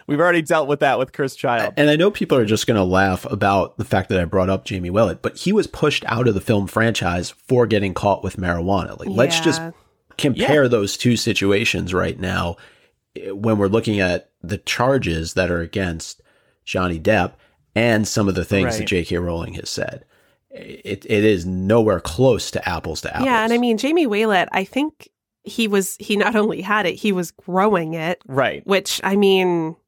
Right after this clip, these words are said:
Speaker 3: I don't know. Botany is a skill. I, you know, whatever.
Speaker 2: He spent, he spent too much time with Professor Sprout. <laughs>
Speaker 1: If that happened in twenty twenty,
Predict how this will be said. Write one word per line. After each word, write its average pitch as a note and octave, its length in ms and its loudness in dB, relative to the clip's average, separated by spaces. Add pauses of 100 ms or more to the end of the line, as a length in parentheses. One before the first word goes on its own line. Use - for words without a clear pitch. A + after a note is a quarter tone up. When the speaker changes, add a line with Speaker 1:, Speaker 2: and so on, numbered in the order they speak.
(300)
Speaker 3:
I F#3+ 180 -6
don't C4+ 120 2
know. D#3+ 340 -4 (960)
Botany A#3 680 2
is F#3 380 0
a F3+ 60 -6
skill. - 520 -2 (380)
I, D#3 240 0 (300)
you B2+ 80 -2
know, C#3 240 -8 (320)
whatever. F3+ 400 0
Speaker 2:
He E3+ 60 -8
spent, C#3+ 360 0
he - 260 2
spent F#3 360 4
too F3 160 4
much F3 260 4
time C3 320 2
with A2+ 180 2 (280)
Professor G#2+ 460 0
Sprout. - 360 -4 (100)
<laughs> - 40 -10 (840)
Speaker 1:
If F3+ 180 -4
that A#3+ 240 2
happened E3+ 640 0 (220)
in C#3 380 0
twenty C3+ 380 2
twenty, A#2+ 580 -2